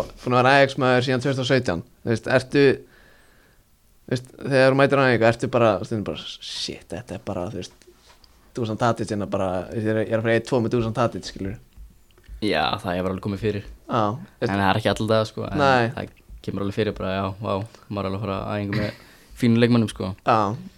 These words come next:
Speaker 1: og bara svona eins og ég var að ta-, eins og vorum að tala um þessi Van der Sar og Óemas, þú veist, þú veist, bara,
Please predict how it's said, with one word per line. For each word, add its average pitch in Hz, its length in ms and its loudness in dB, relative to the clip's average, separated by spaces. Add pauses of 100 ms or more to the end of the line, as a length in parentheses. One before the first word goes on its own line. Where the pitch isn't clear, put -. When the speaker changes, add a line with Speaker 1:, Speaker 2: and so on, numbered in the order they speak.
Speaker 1:
og 110 100 -4
bara 107 140 -2
svona 110 200 0
eins 107 80 0
og 110 60 0
ég 110 40 2
var 110 100 4
að - 40 -8
ta-, 117 160 4
eins 117 80 0
og 117 80 2
vorum 117 140 6
að - 20 -4
tala 117 180 6
um 117 60 6
þessi 117 160 4
Van 117 80 4
der 120 100 0
Sar 120 380 4
og 123 240 4
Óemas, 139 480 2
þú 143 80 -4
veist, 123 160 -4
þú - 640 -20
veist, - 180 -14
bara, 110 260 0